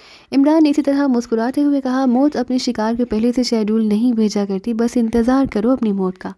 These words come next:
दूसरी तरफ से कहा गया और उसके साथ ही राब्ता ख़त्म हो गया।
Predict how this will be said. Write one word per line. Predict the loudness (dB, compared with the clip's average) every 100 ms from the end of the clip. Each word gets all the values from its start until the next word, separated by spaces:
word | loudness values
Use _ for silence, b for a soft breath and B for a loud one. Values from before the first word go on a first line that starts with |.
| b b b b b b
दूसरी | -2 0 4 4
तरफ | 4 0 0
से | -2
कहा | -2 -2
गया | 0 -2
और |
उसके | -2 -2
साथ | -2 -2 0
ही | -2
राब्ता | 0 -2 -2 -2
ख़त्म | 0 0
हो | -2 0
गया। | -2